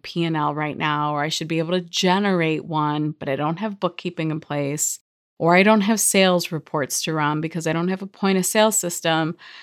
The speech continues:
Then take some time to quiet your brain, again, in a good place, in a happy place, in a place that you won't get interrupted, and think about what your customers are saying to you.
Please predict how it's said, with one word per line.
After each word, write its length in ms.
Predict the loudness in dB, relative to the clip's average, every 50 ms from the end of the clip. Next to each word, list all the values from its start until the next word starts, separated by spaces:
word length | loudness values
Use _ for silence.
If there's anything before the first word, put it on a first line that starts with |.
| -20 -20 _ _ _
Then 160 | 4 6 6
take 400 | 4 2 2 4 4 4 4 4
some 240 | 2 2 2 4 4
time 520 | 2 0 2 4 4 6 6 6 4 2 0
to 180 | 0 -2 -4 -4 -6 _
quiet 840 | -20 -20 -18 -10 -6 -2 0 0 2 2 2 2 2 0 0 -2 -2
your 200 | -2 0 0 -2
brain, 760 | -2 -4 -2 -2 0 0 0 0 0 0 0 0 -2 -2 -4 -8 -16 -20 -20 -20 -20 -6 _
again, 760 | -2 -2 0 4 4 6 6 6 6 4 4 2 2 0 -2 -2 _ 2
in 180 | 4 4 4
a 80 | 4 2
good 300 | 2 2 2 2 2 0
place, 480 | -4 -2 0 2 2 2 2 0 -4 -6 -2
in 140 | 0 0 0
a 40 | 0
happy 400 | 0 0 0 0 0 -2 -6 -6
place, 640 | -6 -6 -4 -2 0 0 0 -2 -2 -4 -4 -6 -6
in 120 | -2 -2
a 60 | -2
place 320 | -2 -2 -2 -2 -2 -2 -4
that 120 | -6 -6
you 120 | -6 -4 -2
won't 220 | -2 -2 -2 -2
get 140 | -4 -8 -6
interrupted, 600 | -6 -4 -4 -4 -4 -4 -6 -4 -2 -2 -2 0
and 160 | -2 -2 -2
think 160 | 0 -2 0
about 200 | 2 0 0 2
what 160 | 0 -2 -2
your 140 | 0 -2 -2
customers 800 | -2 -2 -8 -4 0 0 0 0 0 0 -2 0 0 -2 -2 -4
are 80 | -4 -4
saying 440 | -4 -4 -4 -4 -4 -6 -6 -8 -8
to 120 | -8 -6
you. 320 | -6 -6 -6 -8 -10 -12